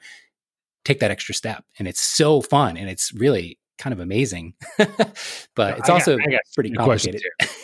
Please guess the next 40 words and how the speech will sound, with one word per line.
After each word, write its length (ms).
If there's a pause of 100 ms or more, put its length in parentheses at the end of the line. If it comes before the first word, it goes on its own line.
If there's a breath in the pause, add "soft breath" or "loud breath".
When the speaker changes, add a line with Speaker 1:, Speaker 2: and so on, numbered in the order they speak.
(140)
Speaker 1:
Yeah. 280
Speaker 2:
We, 180
we 160
almost 340
need 140
to, 240
so 160
let's 200
pause 260
for 60
a 40
second 300
'cause 100
we, 140
we 120
jumped 200
right 100
into 180
this, 140
this 240
idea 300
of 120
lut. 280
And, 100
and 240
so 220
I 100
actually 220
started 320
in 120
video 280
production. 580 (100)
Speaker 1:
Oh, 140
cool. 140
Speaker 2:
And 100
so 100 (240)
I've 140
always 200
been 140
familiar 1080